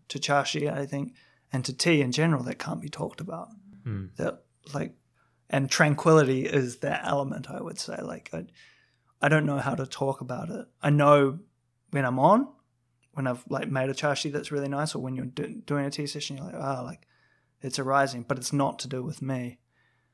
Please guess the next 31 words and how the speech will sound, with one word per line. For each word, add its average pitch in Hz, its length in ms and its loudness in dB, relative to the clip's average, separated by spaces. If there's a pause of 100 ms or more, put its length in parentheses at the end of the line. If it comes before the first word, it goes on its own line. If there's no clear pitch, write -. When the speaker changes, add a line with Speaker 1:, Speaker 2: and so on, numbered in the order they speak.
(360)
Speaker 1:
You 131 120 -2
know, 131 200 0
like, - 360 -4 (880)
living 160 840 6
at 151 140 0
the - 80 -4
hut 208 460 8
and 147 120 0
having, 139 600 -2 (100)
uh, 127 580 -2 (680)
someone 135 500 4
sort 135 180 -2
of 131 380 -4 (1040)
critically 151 400 4
look 139 260 0
at - 160 -4 (160)
your 127 120 -6
chashis 127 680 -2
and - 100 -6
your - 80 -8
flower 131 380 -2
arrangements, 127 680 -6 (1080)
that 156 220 8
gives 151 180 0
you 151 60 2
an 135 80 -2
idea 135 300 0
of 127 120 -6
what 131 160 -2
it's - 180 -8
not. 127 380 -4